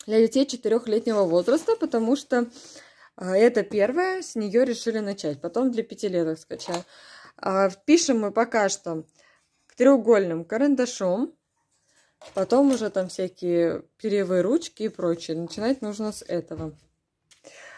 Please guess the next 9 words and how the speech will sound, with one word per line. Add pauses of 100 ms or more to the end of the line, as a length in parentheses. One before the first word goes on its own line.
(100)
Дальше
нейрологопедические
прописи. (1120)
Сделаем
вот
здесь
вот. (2250)
Слепим
слог